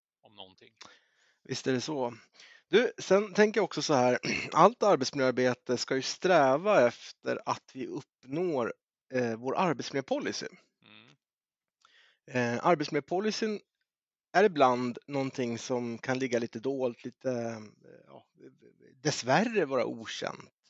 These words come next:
Speaker 1: Mm.
Speaker 2: Men som, det första man <laughs> behöver fråga sig är väl kanske, vad är vår arbetsmiljöpolicy och hur många känner till den? Eh, och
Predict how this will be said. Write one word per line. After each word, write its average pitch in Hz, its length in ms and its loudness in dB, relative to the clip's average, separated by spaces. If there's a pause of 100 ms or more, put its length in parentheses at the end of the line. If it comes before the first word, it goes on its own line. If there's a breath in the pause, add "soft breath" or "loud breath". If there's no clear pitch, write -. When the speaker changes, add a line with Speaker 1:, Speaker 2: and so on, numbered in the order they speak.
(100)
Speaker 1:
Mm. 107 400 -20
Speaker 2:
Men 135 560 0 (380)
som, 147 320 -4
det 143 160 -4
första - 340 -2
man 190 180 0
<laughs> - 20 -8
behöver 180 220 -4
fråga 127 340 0
sig 120 300 0
är 127 140 2
väl 117 120 -8
kanske, 113 440 -2 (460 loud breath)
vad 120 140 4
är 139 160 8
vår 156 180 2
arbetsmiljöpolicy 113 960 0
och 120 240 -6 (160)
hur 127 280 -6
många 113 280 -4
känner 101 200 -12
till 156 260 -12
den? 196 280 -2 (240)
Eh, 107 360 -2 (100)
och 127 200 -12